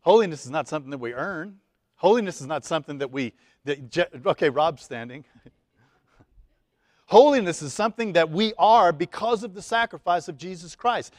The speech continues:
And that is what the cross reveals to us, that we are made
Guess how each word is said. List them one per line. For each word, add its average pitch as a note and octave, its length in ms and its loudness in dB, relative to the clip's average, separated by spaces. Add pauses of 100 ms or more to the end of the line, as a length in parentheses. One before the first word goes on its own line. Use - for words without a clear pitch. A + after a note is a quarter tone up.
(100)
And C3+ 160 -6
that A#3+ 240 6
is G#3 120 -4
what E3+ 220 2
the - 80 -16
cross D3 380 0
reveals A#3 460 -12
to A#2 180 -12
us, - 320 -20 (720)
that F#3 180 6
we C4 260 0
are F3+ 440 4 (480)
made F3 500 0